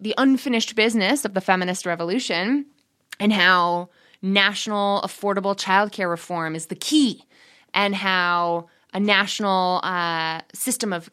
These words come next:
of care and parental leave policies make us such a weird anomaly in the whole globalized world. Yeah, all of that is true, but it is not one or the other.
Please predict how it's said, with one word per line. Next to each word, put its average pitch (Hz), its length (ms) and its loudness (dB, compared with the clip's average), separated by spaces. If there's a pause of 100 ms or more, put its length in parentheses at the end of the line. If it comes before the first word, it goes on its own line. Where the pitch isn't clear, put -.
of 190 160 0
care 269 600 2
and 175 200 -6
parental 196 360 -6
leave 294 360 2
policies 226 720 0
make 208 260 -2
us 196 160 0
such 202 260 -6
a 196 60 -2
weird 202 360 -2
anomaly 233 600 0
in 190 80 -2
the 185 80 0
whole 190 320 -2
globalized 185 500 0
world. 233 260 0 (420)
Yeah, 247 380 2 (200)
all 277 200 2
of 269 100 -8
that 254 140 -2
is 233 180 -6
true, 202 560 -4 (560)
but 220 160 2
it 220 120 -2
is 214 120 -2
not 202 240 0
one 180 340 0
or 180 220 -2
the 170 240 -6
other. 147 540 -4